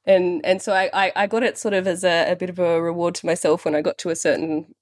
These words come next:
point with that. I can't remember even what the, the target was, but, um, I got that and I used it to, you know, have live stats and, and, and tracking and all of that kind of thing, um,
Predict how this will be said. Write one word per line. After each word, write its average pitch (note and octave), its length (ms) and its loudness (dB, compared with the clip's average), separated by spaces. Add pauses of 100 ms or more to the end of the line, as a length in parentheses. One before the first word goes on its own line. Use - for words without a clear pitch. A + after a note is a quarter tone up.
(100)
point E3+ 320 -2
with F3+ 100 -10
that. F3 220 2
I - 20 -6
can't - 220 -2
remember D3+ 340 0
even D#3 220 0
what - 180 -4
the, D3 400 2
the D#3+ 80 -6
target D#3+ 340 0
was, D#3+ 300 -2
but, G#3 180 -2
um, D3+ 220 0 (400)
I F3+ 60 2
got F3+ 160 -4
that E3+ 180 2
and D#3+ 140 -2
I D#3 180 2
used D#3+ 380 -6
it D#3 120 -4
to, D3+ 240 -2
you D#3+ 120 -4
know, D3+ 120 0 (120)
have D3+ 200 -14
live E3 260 0
stats - 460 -2
and, D3+ 280 -10
and, D3 320 -16 (120)
and D3 200 -8
tracking D#3+ 420 0
and D3+ 80 2
all D3+ 140 -2
of D3+ 80 -6
that - 180 -2
kind D3+ 220 -4
of D#3 80 -8
thing, D#3 320 -2 (440)
um, D3+ 500 2